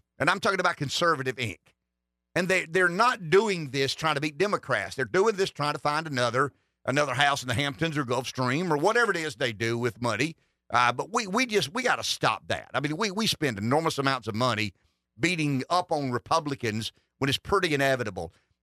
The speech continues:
I mean, a third of the Democrats say they don't want Biden to be the nominee. It's probably closer to forty percent of Democrats say they don't want Joe Biden to be the nominee,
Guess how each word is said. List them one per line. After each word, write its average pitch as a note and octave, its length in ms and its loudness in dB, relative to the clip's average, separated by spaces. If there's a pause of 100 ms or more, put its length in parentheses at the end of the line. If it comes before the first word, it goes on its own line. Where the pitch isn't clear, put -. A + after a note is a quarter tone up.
I - 40 -6
mean, G3+ 220 0
a - 40 2
third A#3 420 2
of F#3 120 -8
the E3+ 80 -2
Democrats D3+ 720 0
say D#3 240 0
they B2+ 140 0
don't D#3+ 220 2
want E3 180 0
Biden C3+ 240 4
to A2+ 60 -8
be B2+ 160 -2
the A#2 80 -6
nominee. G#2+ 480 -2
It's F2 100 -8
probably D3 440 -2
closer C#3+ 360 -4
to G#2+ 80 -16
forty D#3 260 0
percent B2+ 520 -4 (340)
of A#2+ 140 -2
Democrats D3+ 500 0
say C#3 140 0
they A#2+ 140 -2
don't D#3 260 2
want C#3+ 200 0
Joe C#3+ 160 2
Biden B2 280 4
to A2 40 -8
be B2 140 -2
the A2 80 -6
nominee, A#2+ 680 -2